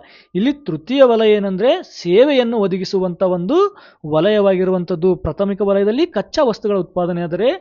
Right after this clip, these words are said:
ದ್ವಿತೀಯ ವಲಯಗಳಲ್ಲಿ ಕಚ್ಚಾ ವಸ್ತುಗಳನ್ನ ಸಿದ್ಧ ವಸ್ತುಗಳಾಗಿ ಮಾಡ್ತಾರೆ. ಅದನ್ನ ಫೈನಲ್ ಕನ್ಸ್ಯೂಮರ್ಸ್‌ಗೆ ತಲುಪಿಸುವಂತ ಒಂದು ವಲಯ ಟರ್ಷರಿ ವಲಯ ಅಥವಾ ಸೇವಾ ವಲಯ. ಇದನ್ನು ನಾವು ತೃತೀಯ ವಲಯ ಅಂತ ಸ್-, ಹೇಳಿ ಸಹ ಕರಿತೇವೆ. ಇಲ್ಲಿ ಸಾಮಾನ್ಯವಾಗಿ ಬರುವಂತವು ಯಾವುವು ಅಂದ್ರೆ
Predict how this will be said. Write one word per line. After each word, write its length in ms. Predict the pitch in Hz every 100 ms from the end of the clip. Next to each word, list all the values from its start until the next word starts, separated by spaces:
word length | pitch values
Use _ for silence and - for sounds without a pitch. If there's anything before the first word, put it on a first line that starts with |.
| _ _ _ 160
ದ್ವಿತೀಯ 280 | 165 254 247
ವಲಯಗಳಲ್ಲಿ 580 | 214 208 196 196 220 330
ಕಚ್ಚಾ 360 | 165 - 277
ವಸ್ತುಗಳನ್ನ 480 | 220 - 196 202 214
ಸಿದ್ಧ 280 | 294 190 143
ವಸ್ತುಗಳಾಗಿ 500 | 214 220 202 190 196
ಮಾಡ್ತಾರೆ. 840 | 214 175 160 175 180 160 - _ _
ಅದನ್ನ 320 | 135 156 226 254 294
ಫೈನಲ್ 520 | - 165 208 262 285
ಕನ್ಸ್ಯೂಮರ್ಸ್‌ಗೆ 680 | 220 208 226 208 185 202
ತಲುಪಿಸುವಂತ 600 | 196 185 170 185 185 175
ಒಂದು 280 | 185 175 175
ವಲಯ 240 | 175 175 214 349 453 _ _ _ -
ಟರ್ಷರಿ 440 | 170 - 214 214
ವಲಯ 300 | 196 190 190
ಅಥವಾ 380 | 180 180 196 254 359 _ _ _ -
ಸೇವಾ 320 | 190 196 202
ವಲಯ. 360 | 196 180 240 247
ಇದನ್ನು 280 | 220 214
ನಾವು 380 | 202 220 330 -
ತೃತೀಯ 340 | - 156 220 220
ವಲಯ 260 | 208 202
ಅಂತ 200 | 196 180
ಸ್-, 160 | 185 -
ಹೇಳಿ 160 | 175 180
ಸಹ 180 | 180 247 359 - _
ಕರಿತೇವೆ. 560 | - 196 190 202 185 196
ಇಲ್ಲಿ 300 | 180 220 311
ಸಾಮಾನ್ಯವಾಗಿ 760 | - 139 160 226 247 233 208
ಬರುವಂತವು 520 | 214 175 196 196 185 190
ಯಾವುವು 220 | 185 185
ಅಂದ್ರೆ 480 | 180 220 359 415